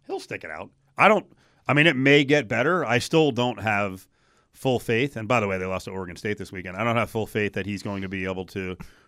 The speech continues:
really put together an offensive line in just one more year. I, I told you this during the summer. That is the one area, the O-line,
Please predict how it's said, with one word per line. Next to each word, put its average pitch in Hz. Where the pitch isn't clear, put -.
really 117
put 107
together 113
an 104
offensive 104
line 117
in 101
just 104
one 98
more 104
year. 107
I, 101
I 110
told 180
you 190
this 180
during 165
the 143
summer. 147
That 190
is 202
the 127
one 147
area, 123
the 101
O-line, 117